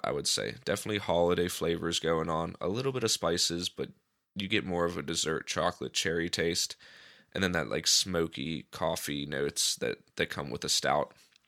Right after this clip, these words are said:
Eight point two percent, so it, <laughs> it definitely will, uh,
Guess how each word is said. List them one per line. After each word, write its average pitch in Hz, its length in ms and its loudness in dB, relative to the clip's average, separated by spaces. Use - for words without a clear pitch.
Eight 110 140 8
point 117 160 2
two 113 160 2
percent, 98 440 4
so 92 180 4
it, 98 340 2
<laughs> - 40 -10
it 98 120 2
definitely 98 320 4
will, 95 260 2
uh, 87 200 4